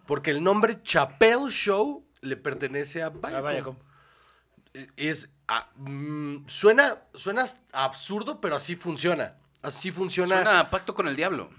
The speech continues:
Speaker 1: Bien cabrón,
Speaker 2: Básicamente
Speaker 1: porque
Speaker 2: es eso,
Speaker 1: te
Speaker 2: güey.
Speaker 1: podría contar cincuenta mil historias, no solo con Viacom, con Televisa, con T V Azteca, con el, el network que quieras. M-, me sé cincuenta mil historias de proyectos que se han empezado a levantar en una oficina de estos,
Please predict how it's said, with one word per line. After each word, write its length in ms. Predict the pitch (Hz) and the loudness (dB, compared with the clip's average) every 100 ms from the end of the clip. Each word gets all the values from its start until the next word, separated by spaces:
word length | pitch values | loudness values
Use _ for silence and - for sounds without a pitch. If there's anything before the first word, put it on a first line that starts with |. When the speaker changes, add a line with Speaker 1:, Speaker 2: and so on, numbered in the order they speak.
| - | -8
Speaker 1:
Bien 240 | 190 208 208 | 2 4 4
cabrón, 280 | 185 170 | 0 2
Speaker 2:
Básicamente 380 | 196 - 180 180 | 0 0 0 0
Speaker 1:
porque 160 | 180 202 | -2 -6
Speaker 2:
es 40 | |
eso, 80 | 233 | -2
Speaker 1:
te 80 | 196 | -2
Speaker 2:
güey. 80 | 156 | 0
Speaker 1:
podría 240 | 196 226 | 2 2
contar 300 | 233 220 220 | -2 -6 -6
cincuenta 560 | 220 214 185 180 175 175 | -6 -6 -2 -2 -2 -4
mil 200 | 214 240 | -2 -4
historias, 840 | - 208 196 196 190 190 - - - | -2 0 2 2 0 -4 -10 -16 -2
no 180 | 180 233 | 0 2
solo 320 | 269 254 240 | 4 2 2
con 160 | 165 | 0
Viacom, 600 | 151 160 180 170 165 151 123 | 4 6 6 2 -2 -2 -6
con 180 | 123 | -8
Televisa, 800 | 113 120 123 165 160 170 151 147 | -6 -6 -4 -6 -2 0 0 0
con 160 | 131 - | -6 -8
T 80 | 151 | -4
V 60 | |
Azteca, 400 | 151 175 165 160 | -4 -6 -8 -10
con 180 | 156 143 | -8 -6
el, 300 | 147 156 160 | -6 -8 -12
el 180 | 139 160 | -12 -4
network 420 | 190 226 247 277 - | -2 -2 -4 -12 -14
que 180 | 143 | -16
quieras. 640 | - 165 175 147 107 - - _ _ - - _ _ | -10 -6 -4 -6 -10 -16 -20 _ _ -20 -20 _ _
M-, 220 | 151 196 208 | -10 -8 -4
me 140 | 175 165 | -2 4
sé 260 | 214 220 | 6 6
cincuenta 720 | - 214 208 202 190 190 185 185 | 2 -4 -6 -2 -2 -2 -4 -4
mil 160 | 220 | -4
historias 720 | 226 - 202 196 240 262 - - - - _ | -6 -2 0 0 -2 -10 -20 -20 -20 -20 _
de 220 | 123 147 143 | -6 -4 -2
proyectos 760 | 151 147 160 185 196 202 208 | -2 0 2 0 2 0 -2
que 200 | - 127 | -8 -8
se 160 | 123 156 | -2 0
han 120 | 156 | 0
empezado 460 | 151 143 123 156 156 | -4 -6 0 2 2
a 60 | |
levantar 400 | 135 117 117 156 | 2 -2 2 2
en 120 | 139 147 | 2 -2
una 120 | 156 | -6
oficina 440 | 123 110 156 139 | -6 -10 -8 -4
de 100 | 147 | -4
estos, 560 | 147 - 131 - - | -6 -6 -6 -6 -14